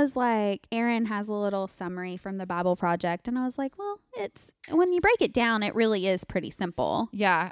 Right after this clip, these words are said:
Speaker 2: Um, they were saying on the Bible Project, to sum up this passage, they say,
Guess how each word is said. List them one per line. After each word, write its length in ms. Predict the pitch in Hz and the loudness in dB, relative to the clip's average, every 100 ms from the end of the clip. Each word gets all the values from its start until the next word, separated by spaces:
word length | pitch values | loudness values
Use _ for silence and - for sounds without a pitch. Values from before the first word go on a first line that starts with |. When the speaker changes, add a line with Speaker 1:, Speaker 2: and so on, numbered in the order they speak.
| - | -6
Speaker 2:
Um, 400 | 214 190 175 170 | -6 -6 -8 -10
they 100 | 180 | -10
were 80 | 202 | -10
saying 240 | 196 190 180 | -8 -8 -8
on 60 | |
the 60 | 175 | -8
Bible 220 | 165 170 | -8 -8
Project, 360 | 170 165 160 - | -10 -10 -10 -14
to 80 | 175 | -14
sum 380 | - 196 190 - | -8 -6 -6 -6
up 160 | 185 175 175 | -8 -8 -10
this 180 | 170 | -12
passage, 500 | - 165 160 170 156 | -8 -10 -8 -10 -10
they 140 | - 160 | -10 -10
say, 340 | - 165 160 | -6 -6 -8